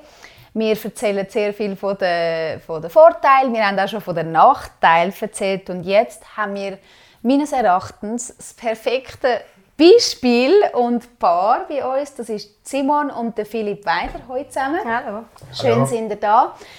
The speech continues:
Speaker 1: Die beiden, ähm, arbeiten zusammen und das schon seit, äh, über fünfzehn Jahren. Sie sind, äh, über achtzehn Jahre zusammen. Sie haben vier Kinder.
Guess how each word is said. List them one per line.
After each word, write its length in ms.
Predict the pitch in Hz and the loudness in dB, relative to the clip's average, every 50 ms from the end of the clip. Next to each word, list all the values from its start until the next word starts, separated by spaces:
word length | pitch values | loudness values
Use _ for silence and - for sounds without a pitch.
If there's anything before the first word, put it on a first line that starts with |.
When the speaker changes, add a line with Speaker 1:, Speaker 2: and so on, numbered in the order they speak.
| - - - _ _ - | -20 -20 -20 _ _ 0
Speaker 1:
Die 80 | 262 | 2
beiden, 640 | - 214 202 208 226 262 254 285 262 262 254 - - - _ _ _ _ _ | 4 4 4 4 2 0 0 0 2 2 0 -2 -4 -10 _ _ _ _ _
ähm, 560 | 226 220 220 220 220 214 214 214 214 196 - _ _ _ _ _ _ - - - - - - | -2 -2 0 -2 -2 -4 -4 -6 -8 -10 -12 _ _ _ _ _ _ -6 -4 -4 -4 2 4
arbeiten 400 | 202 - - - - 330 330 - | 4 4 4 2 -2 -2 -2 0
zusammen 340 | - 294 262 269 269 302 359 415 - | 0 2 2 2 0 -2 -4 -4 -4
und 220 | 226 247 233 240 - | -4 -4 -4 -2 0
das 380 | 208 190 196 214 220 - - - | 0 2 2 0 -2 -4 -8 -6
schon 160 | - 180 165 | -4 -4 -4
seit, 360 | - - 220 208 196 - _ - | -4 -6 -6 -6 -8 -12 _ -4
äh, 360 | 202 190 175 - - - 220 | -2 -2 -2 -2 -4 -6 -6
über 180 | 196 214 214 185 - - - - | -6 -6 -8 -8 -8 -12 -18 -20
fünfzehn 640 | - - - 240 226 - - - - - 190 180 185 | -14 -6 -4 -4 -4 -4 -8 -8 0 2 2 2 4
Jahren. 300 | 175 160 170 196 269 403 - | 2 2 2 2 0 -2 -6
Sie 200 | - - 247 233 | -10 -10 -10 -10
sind, 420 | - 233 214 202 202 196 190 - | -8 -8 -8 -8 -10 -10 -10 -8
äh, 280 | 202 185 180 175 - - | -8 -6 -6 -6 -8 -10
über 160 | 196 208 - | -12 -6 0
achtzehn 480 | - 214 220 220 - - - - 226 208 | 0 0 0 0 -4 -12 -8 -6 -4 -2
Jahre 200 | 202 196 202 196 | -2 -2 -4 -4
zusammen. 280 | - - 208 220 254 247 | -2 -4 -2 -2 -2 -6
Sie 120 | 254 240 | -6 -8
haben 140 | 208 240 - | -10 -10 -12
vier 500 | - - - - 254 240 233 214 190 180 | -16 -20 -8 -4 -2 0 2 2 2 0
Kinder. 540 | 180 - - 240 254 302 392 427 427 - | -2 -4 -4 -2 -2 -2 -2 -4 -6 -12